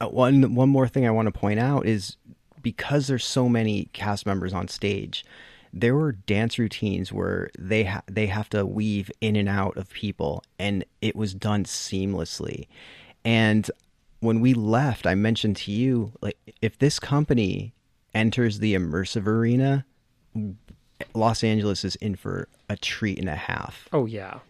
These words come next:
Speaker 1: Because the things that they were able to do just as proscenium, if they ha-, if those cast members were audience members and that was happening around them,
Speaker 2: Hmm.
Speaker 1: like, that's huge. Like, that,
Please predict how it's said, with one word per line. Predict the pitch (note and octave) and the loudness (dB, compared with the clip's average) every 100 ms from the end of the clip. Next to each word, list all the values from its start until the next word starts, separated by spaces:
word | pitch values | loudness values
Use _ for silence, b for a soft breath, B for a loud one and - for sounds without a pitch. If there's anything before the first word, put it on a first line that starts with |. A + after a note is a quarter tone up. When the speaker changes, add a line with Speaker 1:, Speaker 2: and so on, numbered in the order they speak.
| _ | _
Speaker 1:
Because | A2 G2+ - G#2 G2 - | -2 0 2 4 2 0
the | A2+ | -2
things | G#2+ - B2 B2 | -2 4 4 4
that | A#2+ | 4
they | G#2+ | 4
were | G#2+ | 4
able | F#2+ G#2 G#2 | 2 0 0
to | G2 | -2
do | F#2 G2+ | 0 -2
just | G2+ - G2+ G2+ - - _ _ _ | -2 0 0 0 -4 -14 _ _ _
as | G#2 G2 | -4 -4
proscenium, | - F2+ - F#2 G2 B2 D3+ F3 - _ _ - | -4 -6 -4 -2 0 0 2 0 -2 _ _ -4
if | A2 - | -4 -2
they | G2 A#2 C3+ C#3+ C#3+ - _ _ _ _ _ - | 0 4 4 2 0 -4 _ _ _ _ _ -10
ha-, | - A#2+ A#2 | -2 2 2
if | A2 - | 0 -4
those | A#2 B2 D3+ D3+ | 0 4 4 2
cast | - C3+ B2 | -2 -2 0
members | C3 A#2 F#2 | 2 2 0
were | F2+ - | -4 -6
audience | G2 G2+ G#2 F2+ | -4 -2 -4 -4
members | F#2 F2 D2 - - - | -6 -6 -8 -12 -12 -6
and | G#2 F#2 | -2 0
that | F#2+ F2 | 0 -2
was | F#2+ | -6
happening | - D#2+ - G2 | -4 -4 -4 -6
around | F2+ - - - | -4 -6 -8 -10
them, | - - b b | -14 -16 b b
Speaker 2:
Hmm. | B2+ A2 | -2 0
Speaker 1:
like, | G#2+ G2 | 0 2
that's | A#2 - | 0 0
huge. | - - A2+ G#2 - - - - _ _ _ - | -8 -4 -2 -2 -4 -8 -8 -10 _ _ _ -8
Like, | G2+ | -4
that, | F2+ G#2+ G2+ | 0 0 0